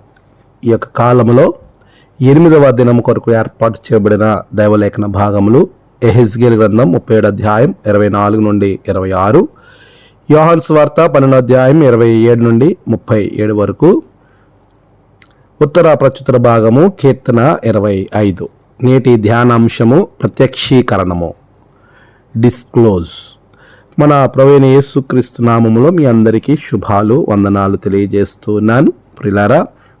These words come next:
ఎలా ఉన్నారు? అంతా క్షేమంగా ఉన్నారు కదా? దేవుని మహాకృప వలన మనమంతా క్షేమంగా, సంతోషంగా ఉండడానికి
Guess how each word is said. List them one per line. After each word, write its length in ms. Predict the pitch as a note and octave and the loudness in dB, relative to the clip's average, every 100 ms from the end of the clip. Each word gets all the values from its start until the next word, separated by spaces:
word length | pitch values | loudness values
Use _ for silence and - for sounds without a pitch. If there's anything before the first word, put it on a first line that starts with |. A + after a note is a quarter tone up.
| - | -8
ఎలా 180 | G#2+ G#2+ | -2 0
ఉన్నారు? 440 | G#2+ G#2+ G#2 A2 A2+ - | 2 0 0 -2 -4 -8
అంతా 340 | F#2+ F#2 G#2 F#2 | -6 -4 -4 -6
క్షేమంగా 540 | - - G2 G2 G2 | -10 -8 -8 -6 -6
ఉన్నారు 260 | F#2+ F#2+ F#2 | -6 -6 -4
కదా? 280 | G2 D3+ C#4+ _ _ - - _ _ - | -2 -2 -4 _ _ -20 -20 _ _ -2
దేవుని 340 | D3 F3 F3 | 2 4 4
మహాకృప 600 | D3+ C3+ C#3+ D3 - A#2 | 4 2 2 0 -2 -2
వలన 420 | A#2 A2 G#2+ B2+ - - | 0 0 0 0 -2 -4
మనమంతా 420 | A#2 A2+ A2 A2 | -2 0 -2 -2
క్షేమంగా, 640 | A2+ - - A2+ A2 A2 B2 | -6 -6 -4 -2 0 0 -2
సంతోషంగా 640 | - A2 G2 G#2+ - G#2+ | -4 -8 -4 -6 -4 -6
ఉండడానికి 640 | G#2 G2+ G2+ G2+ G2 D3 | -4 -4 -6 -6 -4 -4